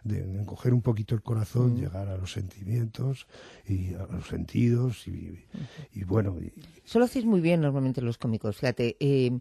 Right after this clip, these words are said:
Speaker 2: es mucho más fácil, eh, que un actor cómico pueda hacer un buen papel dramático que, que un actor que ha hecho toda la vida drama, de pronto lo veas en un papel cómico.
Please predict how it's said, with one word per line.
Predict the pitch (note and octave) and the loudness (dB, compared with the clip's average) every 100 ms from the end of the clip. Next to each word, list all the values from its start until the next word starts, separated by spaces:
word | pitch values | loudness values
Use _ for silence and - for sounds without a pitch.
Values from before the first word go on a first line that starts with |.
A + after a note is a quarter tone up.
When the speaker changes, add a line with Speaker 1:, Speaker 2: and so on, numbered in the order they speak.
| - _ - | -6 _ -2
Speaker 2:
es | F3 | 0
mucho | G#3+ G3+ | 2 2
más | F#3 D#3+ | 0 0
fácil, | - B2 - A2+ - - - _ _ _ - | -4 -4 -4 -6 -6 -14 -20 _ _ _ 0
eh, | D#3+ D3+ C#3 - | 4 6 4 -2
que | - | -2
un | E3+ F#3 | 0 0
actor | E3+ - C#3+ | -2 -2 -2
cómico | - C3+ B2 - | 0 0 0 -2
pueda | B2 D#3 D#3 | 2 2 2
hacer | - | -2
un | C#3+ C#3 | -4 -2
buen | C#3+ C3 | -2 -2
papel | B2+ C#3+ B2+ | -2 -2 -4
dramático | B2 A#2+ B2+ C3 - E3+ G#3 - | -2 0 0 -2 -4 -6 -6 -6
que, | - - | -6 -2
que | E3+ | 0
un | F3 | 2
actor | E3+ - B2 | 0 0 -2
que | - C#3 | 0 -4
ha | |
hecho | D#3 - - | -2 -4 0
toda | D#3 | 4
la | C#3+ | 4
vida | C#3+ B2 B2 | 4 4 4
drama, | C3 D#3+ G3 - _ _ - | 4 2 0 -6 _ _ 0
de | D3+ | 2
pronto | D#3 F3+ F3 | 4 4 4
lo | F3+ | 6
veas | C#3+ C#3 D3+ | 6 4 2
en | B2 | 0
un | |
papel | A2+ A2 G#2 | 0 0 -4
cómico. | - G2 G2+ - A#2 | -6 -8 -8 -10 -12